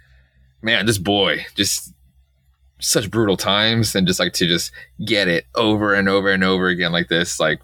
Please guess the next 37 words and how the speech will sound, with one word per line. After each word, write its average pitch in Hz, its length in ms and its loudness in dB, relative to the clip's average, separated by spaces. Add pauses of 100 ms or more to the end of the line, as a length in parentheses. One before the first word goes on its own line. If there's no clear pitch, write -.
(100)
fuck. 76 260 -2
And 87 200 -2
Monsters 92 360 -2
was 80 140 -6
just, - 160 -10
like, 80 200 -2 (360)
dealt 85 260 -2
with - 100 -10
a 85 40 -2
lot 82 180 0
of 80 80 -2
sa-, 87 200 -4
similar 85 360 0
topics, 104 600 -2 (240)
again, 90 120 -4
very 73 140 0
trigger 117 260 0
warning, 92 300 2
so 85 240 -2
it's 82 160 -2
like, 80 140 0
<laughs> - 120 -2
I 104 140 0
won't, 98 140 0
like, 80 280 0 (360)
get 92 240 0 (160)
in, 76 240 0
into 98 220 0
details, 95 500 0
but 92 240 0
yeah, 80 340 2
God 117 140 0
of 123 80 0
Tremors 113 320 0
is 101 60 2
a 95 60 4
very 92 320 2